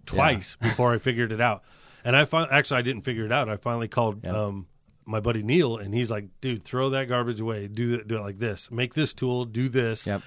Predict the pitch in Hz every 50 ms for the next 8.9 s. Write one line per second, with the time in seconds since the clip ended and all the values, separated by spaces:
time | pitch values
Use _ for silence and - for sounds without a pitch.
0 | - - 110 117 127 120 104 113 110 113 110 104 101 98 92 90 90 - - -
1 | - - - _ _ _ _ _ _ - 123 120 - - 143 135 120 117 113 113
2 | 107 110 120 - - 117 - - 131 107 101 101 - - - 104 - - 95 104
3 | 110 98 101 95 90 - - 101 95 101 101 131 143 127 - - 131 123 117 113
4 | 120 113 110 110 107 113 110 110 110 107 104 107 107 - - 98 - - 123 120
5 | 107 120 110 - 117 117 117 117 113 110 101 - - 127 110 - - - 123 107
6 | - 113 104 101 98 - - 117 120 120 113 120 120 120 123 120 - - - -
7 | - - _ _ - - 113 104 104 110 113 131 135 135 147 147 135 - - -
8 | - - _ _ _ _ _ - 110 110 110 107 107 104 104 104 92